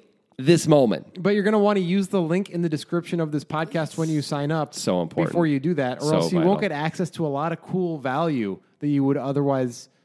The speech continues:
Speaker 2: miss out on.
Speaker 1: Yeah.
Speaker 2: Like, y-, y-, we get the Poker Guys Monthly Tournament.
Speaker 1: I mean, come
Speaker 2: Great
Speaker 1: on.
Speaker 2: value. Great value every month. They also do other promotions, including N F L promotions.
Speaker 1: Yeah, like,
Speaker 2: There's
Speaker 1: we
Speaker 2: a
Speaker 1: actually,
Speaker 2: survivor pool that's
Speaker 1: we
Speaker 2: going
Speaker 1: just,
Speaker 2: on right now.
Speaker 1: a free survivor pool that, uh, a bunch of people who are listeners are now in.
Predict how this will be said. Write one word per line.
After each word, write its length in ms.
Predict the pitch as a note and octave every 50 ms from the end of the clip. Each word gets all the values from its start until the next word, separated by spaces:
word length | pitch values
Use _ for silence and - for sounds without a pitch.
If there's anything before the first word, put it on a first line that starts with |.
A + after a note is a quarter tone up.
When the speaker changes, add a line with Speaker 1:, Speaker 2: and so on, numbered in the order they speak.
| _ -
Speaker 2:
miss 200 | B2+ C3 B2 -
out 140 | B2+ C3+
on. 100 | - - - - _ _ -
Speaker 1:
Yeah. 200 | - A#2 B2 G#2+ - - _ _ _ _ _ _ -
Speaker 2:
Like, 340 | C#3 C3 B2+ C3+ B2+ - -
y-, 180 | - D#3 D#3+ C3+ F#2 G2+
y-, 60 | D#3 C#3+
we 120 | D3+ F3+ F3
get 140 | F#3+ F#3+
the 60 | - F3
Poker 220 | D#3+ G3+ G3 F#3+
Guys 160 | F3+ G3 F3 E3
Monthly 200 | F#3+ F3+ F3+ E3+
Tournament. 340 | - F3+ G3 F3+ C3+ G2 - _ _ _ -
Speaker 1:
I 100 | E3+ G3
mean, 280 | A3+ F#3 E3 C#3 A#2+ - - _ _ _ _ _ -
come 120 | - B3
Speaker 2:
Great 60 | A3 A3+ C4
Speaker 1:
on. 80 | B3
Speaker 2:
value. 240 | - G#3+ F3+ A#2+ F2+ - _
Great 220 | - G#3 A#3+ A#3+ -
value 260 | A#3 A3+ A3+ A3 G#3+
every 160 | G#3 F#3+ G3+
month. 200 | G3+ G3 F3 D3
They 80 | F3+ F#3
also 200 | G3 F#3 F#3+ G#3
do 160 | F#3 G3 F#3
other 160 | E3+ E3+ F3+
promotions, 440 | E3+ E3+ E3 F3+ F#3 E3 D#3+ D#3+ F3+
including 440 | F#3 F3 - - A#3+ C#4 C#4 G#3+ D3+
N 140 | D3+ F3
F 120 | F#3 F3 -
L 120 | F3+ F3
promotions. 640 | E3 D#3+ D#3 F3+ G#3+ G#3 - - F#2+ D#2+ - - - _ -
Speaker 1:
Yeah, 160 | A#2 D#3+ G#3
like, 220 | A3 D3+ C#3+ -
Speaker 2:
There's 160 | - E3+ E3+
Speaker 1:
we 80 | - F3
Speaker 2:
a 40 | F3+
Speaker 1:
actually, 100 | F#3 F3+
Speaker 2:
survivor 280 | F#3+ G3 A3+ G#3 F#3
pool 300 | C#3 - B2 G#2+ G2 F#2+ -
that's 100 | - C3
Speaker 1:
we 60 | C#3
Speaker 2:
going 140 | C#3 E3+ E3+
Speaker 1:
just, 80 | E3+ E3+
Speaker 2:
on 80 | E3+
right 160 | E3+ F3 F3+ F#3
now. 180 | G#3 G3+ B2 F#2+
Speaker 1:
a 40 | -
free 200 | - - F3 G3
survivor 460 | F3 - F#3 D#3+ E3 D#3+ F3 F3 G3
pool 300 | F#3 - G#3 G#3 G#3 G3+
that, 280 | E3 D#3 D3 D3 - -
uh, 320 | A#2+ C3 C3 C3 B2+ - - -
a 60 | A#2+
bunch 240 | A2+ C3 C3 C3 -
of 60 | -
people 440 | D#3 D#3 D3+ - F#3 G3+ A3 A3 -
who 160 | - B2+ C3+
are 200 | C3 B2+ B2 B2
listeners 420 | G#2 A2+ B2 A#2+ - D#3 E3+ E3+ D#3
are 100 | B2+ A#2+
now 240 | A#2 A2 A2 A#2
in. 360 | G#2 - G2+ A2 B2+ F3 G#3